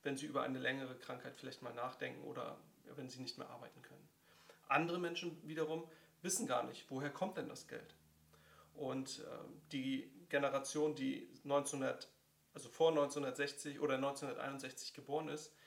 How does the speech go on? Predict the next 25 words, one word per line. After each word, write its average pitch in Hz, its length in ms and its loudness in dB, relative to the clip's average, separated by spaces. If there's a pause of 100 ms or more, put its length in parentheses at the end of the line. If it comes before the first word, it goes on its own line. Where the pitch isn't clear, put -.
(460)
ähm, 131 360 -2 (280)
die 160 80 -4
denken 160 240 2
häufig 147 220 2
noch 151 160 0
an 143 100 0
die 135 80 -6
staatliche 143 500 6
Absicherung, - 460 -12
die 117 100 -16
sie 113 140 -16
halt - 180 -18
haben. - 160 -20 (1600)
Aber 139 180 6
woher 156 200 10
kommt 185 280 4
das - 180 -2
Geld 143 340 -2 (360)
und 135 280 -2 (120)
wie 143 160 -6
lange 151 320 2
wird 143 160 -2
es - 140 -4
dann 143 220 -2
auch 131 320 -6